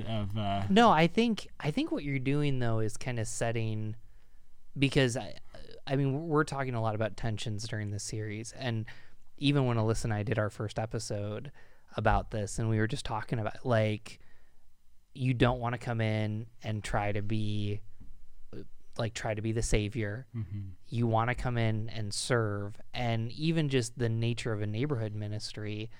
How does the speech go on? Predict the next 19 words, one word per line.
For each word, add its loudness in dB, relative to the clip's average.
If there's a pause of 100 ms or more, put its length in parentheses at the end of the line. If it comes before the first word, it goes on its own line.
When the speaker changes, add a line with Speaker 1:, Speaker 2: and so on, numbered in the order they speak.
(500)
Speaker 2:
like, 0 (120)
it, -4
it's -2
just, -2 (180)
it -2
sounds 2
like 0
a -2
multiplication -4
of -6
time. -8 (480)
You 0
know, 2
if -4
I 6
live 4
outside -2
that -4
neighborhood, -4